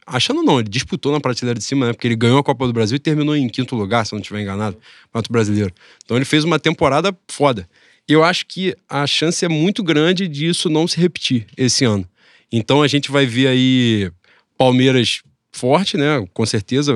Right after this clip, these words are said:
é o grande rival do Flamengo. Mas eu acho que realmente essa Supercopa foi mais um indício de que a distância entre os times deu uma ampliada. É... Agora,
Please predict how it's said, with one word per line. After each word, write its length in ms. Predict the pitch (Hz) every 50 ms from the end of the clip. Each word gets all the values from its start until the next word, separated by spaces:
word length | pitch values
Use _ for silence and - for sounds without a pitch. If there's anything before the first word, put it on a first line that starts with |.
| 107
é 100 | 101 110
o 60 | 113 110
grande 240 | 107 113 120 120 107
rival 260 | 113 104 104 113 110
do 60 | 104
Flamengo. 440 | - 120 113 110 110 117 135 170 175 - _ - - - - - - - _ -
Mas 240 | 120 127 131 123 135
eu 100 | 151 139
acho 160 | 151 143 -
que 100 | - 165
realmente 560 | 139 147 151 151 143 147 - - 165 156 143 -
essa 240 | 127 123 117 -
Supercopa 680 | 131 - - 147 139 151 123 104 - - 135 143 - 156
foi 240 | 135 - - 156 151
mais 640 | 143 139 123 110 117 123 131 147 165 180 202 202 160
um 120 | 156 165 156
indício 380 | 151 147 123 123 117 - - 160
de 100 | 143 139
que 140 | - - 135
a 80 | 135
distância 720 | 135 127 - - - 135 139 - - 151 143 135 120 95 76 -
entre 280 | 123 127 135 131 - 123
os 120 | 117 - -
times 460 | - - 127 127 135 135 120 - - _ - - - - - _ _
deu 220 | 104 101 110 117 123
uma 140 | 123 123
ampliada. 540 | 127 135 - 156 139 113 101 101 95 90 87 - _ _ _ _ - _ _ _ -
É... 600 | 123 120 123 120 120 117 117 117 113 113 110 95 - _ _ _ _ _ _
Agora, 440 | - 143 147 139 165 170 180 170 131